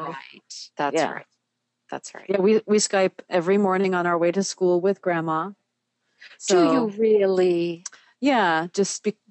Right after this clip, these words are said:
Speaker 2: just, you know, it's, like, literally a five-minute drive, but just to say hi and, you know, make that connection on a regular basis. And it's funny because if I call my mom on the phone, but I don't have Skype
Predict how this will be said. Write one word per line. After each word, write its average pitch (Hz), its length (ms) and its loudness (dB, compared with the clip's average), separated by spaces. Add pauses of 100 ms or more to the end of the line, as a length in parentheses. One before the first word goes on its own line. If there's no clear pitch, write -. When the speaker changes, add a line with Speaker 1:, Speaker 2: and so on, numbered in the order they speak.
Speaker 2:
just, 311 300 -2
you 320 100 -2
know, 285 140 4
it's, - 260 0
like, 247 320 0
literally 196 340 0
a 185 60 2
five-minute 185 460 -2
drive, 170 440 0
but 254 140 -4
just 262 300 0
to 262 80 0
say 262 180 0
hi 214 520 2
and, 165 380 -2 (340)
you 190 100 0
know, 170 340 -2 (200)
make 175 200 -2
that - 160 -2
connection 180 800 -2
on 170 100 -4
a 160 60 0
regular 160 280 2
basis. 160 600 -4
And 147 360 -8 (480)
it's 185 220 -4
funny 202 260 2
because 175 360 0
if 165 100 -4
I 170 80 2
call 175 260 -2
my 175 160 -4
mom 156 320 -10 (460)
on 165 240 -2
the - 80 -8
phone, 160 440 -2
but 151 100 -2
I 151 80 2
don't 151 220 -6
have 151 240 -12 (420)
Skype 190 400 -2